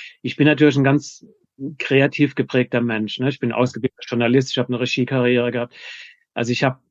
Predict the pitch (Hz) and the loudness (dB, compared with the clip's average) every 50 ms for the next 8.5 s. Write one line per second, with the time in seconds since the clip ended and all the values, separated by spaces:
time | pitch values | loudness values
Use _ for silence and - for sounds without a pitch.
0 | _ - - _ _ _ _ _ - 147 131 131 131 127 120 120 143 135 - 147 | _ -20 -20 _ _ _ _ _ -2 0 2 4 4 4 4 2 0 0 0 -2
1 | 131 131 - 139 131 131 139 127 120 - 120 123 - 135 135 - 131 120 123 117 | -2 0 0 0 0 0 0 -2 0 0 -2 -2 -2 -6 -6 -4 -2 -2 -2 -2
2 | 117 123 120 120 - - 131 131 131 - 127 120 107 117 117 113 113 120 127 123 | -2 -4 -4 -2 0 2 2 2 2 0 -2 -4 -4 -6 -6 -4 -2 -2 -2 -2
3 | 117 104 127 120 117 113 104 - - 117 117 110 - - - - - _ _ - | -2 0 -2 -2 -2 -4 -8 -6 -6 -6 -6 -6 -10 -16 -20 -20 -20 _ _ -4
4 | - 127 127 - 127 120 120 127 - - - 127 123 120 117 117 117 127 120 120 | -2 -2 0 0 0 0 0 -2 -2 -2 0 0 0 0 0 0 0 2 4 4
5 | 123 123 120 120 123 123 - - - 139 135 - - 123 123 123 120 - - - | 4 4 4 2 -2 -4 -6 -4 -4 -4 -4 -2 -2 -2 -2 -2 -6 -6 -6 -4
6 | 117 120 120 117 117 117 117 117 117 - - - 135 135 - - 143 135 127 131 | -2 0 0 2 0 0 0 -2 -4 -4 -8 -10 -12 -12 -6 -2 -2 0 0 -2
7 | 123 - 131 127 123 120 - - 117 110 110 - - 113 101 - - - 101 98 | 0 2 2 2 2 2 0 0 -2 -2 -2 -4 -8 -10 -8 -6 -6 -6 -6 -6
8 | 104 104 - 98 101 104 104 107 107 | -8 -8 -8 -8 -8 -8 -8 -10 -10